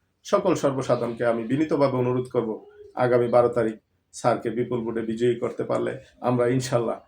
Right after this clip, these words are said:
আগামীতে একটি সুন্দর বাংলাদেশ গড়তে পারবো। জননেতা জনাব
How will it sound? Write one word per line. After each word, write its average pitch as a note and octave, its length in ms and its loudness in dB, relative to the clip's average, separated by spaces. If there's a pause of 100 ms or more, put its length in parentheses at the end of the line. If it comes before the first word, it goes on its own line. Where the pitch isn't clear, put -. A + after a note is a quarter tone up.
(120)
আগামীতে A#2 480 0
একটি A#2 160 -4
সুন্দর A#2+ 440 0 (260)
বাংলাদেশ A2+ 460 2
গড়তে A2+ 240 -4
পারবো। B2+ 360 -2 (240)
জননেতা D3+ 640 8 (180)
জনাব D3 300 8